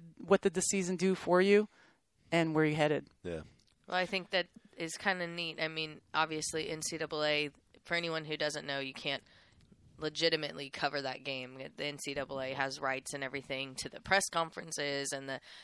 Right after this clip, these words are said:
Speaker 3: and the actual game time footage and things of that nature. Um, but like you said, they're, they're people, and it's a lot more than just that game. And so I think it's fitting,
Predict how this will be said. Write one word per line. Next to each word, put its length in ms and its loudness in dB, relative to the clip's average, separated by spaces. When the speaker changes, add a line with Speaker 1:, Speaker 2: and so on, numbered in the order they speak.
Speaker 3:
and 160 -8
the 100 -2
actual 560 0
game 300 2
time 320 -4
footage 380 -2
and 160 -10
things 200 -10
of 80 -12
that 180 -4
nature. 440 -4
Um, 420 -4
but 160 2
like 200 0
you 120 -6
said, 240 0
they're, 220 -2
they're 160 -2
people, 480 -6
and 340 0
it's 160 -6
a 60 -2
lot 220 4
more 260 -2
than 140 -6
just 220 -4
that 200 -4
game. 400 -6
And 140 -10
so 380 4
I 80 -4
think 240 -8
it's 160 -6
fitting, 520 -2